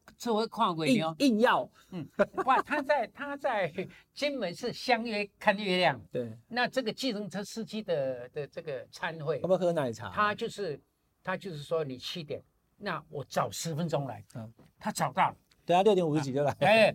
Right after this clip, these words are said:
Speaker 1: 啊，他早到了，就到舞台上去，而且准备很多东西哦，这有备而来的。
Speaker 2: 对，对。
Speaker 1: 那一，一讲就讲半个小时，
Speaker 2: 嗯。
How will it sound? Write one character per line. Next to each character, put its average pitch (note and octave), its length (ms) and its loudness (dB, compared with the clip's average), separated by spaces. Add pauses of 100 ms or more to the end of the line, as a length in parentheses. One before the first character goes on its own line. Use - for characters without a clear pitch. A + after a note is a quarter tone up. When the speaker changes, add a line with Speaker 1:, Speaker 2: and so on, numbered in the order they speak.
(120)
Speaker 1:
啊， B3+ 140 0
他 C4+ 180 0
早 F#3+ 220 2
到 B3+ 180 4
了， D#3+ 140 -4 (300)
就 - 120 -20
到 F#3 140 -2
舞 D3 120 -10
台 D3+ 200 -2
上 F#3 120 -6
去， F#3+ 80 -8
而 G3+ 140 -2
且 B3+ 140 -4
准 E3+ 240 -6
备 B3 140 4
很 D#3+ 140 -4
多 A3 140 -2
东 G#3+ 180 -8
西 G#3+ 180 -6
哦， D3 120 -8 (160)
这 D4 140 -6
有 F3 200 -2
备 G3 200 -4
而 F3 140 -2
来 C#3 180 2
的。 A2 180 -8 (100)
Speaker 2:
对， A2 100 -12
对。 G2+ 100 -12
Speaker 1:
那 A#3+ 140 -4
一， B3 160 -14 (100)
一 A3+ 220 -14
讲 - 280 -6
就 A3 120 -6
讲 - 200 -8 (200)
半 A#3 120 4
个 D#3 100 -2
小 C#3+ 200 -8
时， - 240 -16
Speaker 2:
嗯。 G#2 200 -10